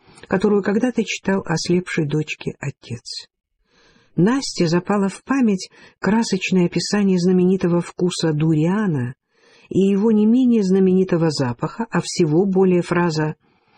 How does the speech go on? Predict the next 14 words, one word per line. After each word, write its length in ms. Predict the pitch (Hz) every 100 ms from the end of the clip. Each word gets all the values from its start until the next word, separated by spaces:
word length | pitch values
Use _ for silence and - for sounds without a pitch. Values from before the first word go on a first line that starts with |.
| _ _ - -
"Мы 260 | 143 160
с 160 | 151 127
вами, 360 | 156 233 254
читатель, 760 | 240 - 196 170 190 - 180 175 - - -
никогда 640 | 175 233 226 196 151 147
не 120 | 151
побываем 720 | 147 143 135 135 170 220 214 202 _ -
в 120 | 131
Юго-Восточной 1040 | 139 185 277 233 196 185 - 170 - 165 160
Азии 600 | - 147 156 143 143 147 - -
и 120 | 139
не 120 | 143
попробуем 800 | 135 - - 165 202 170 170 165 - _
дуриан". 680 | 123 113 135 131 117 110 113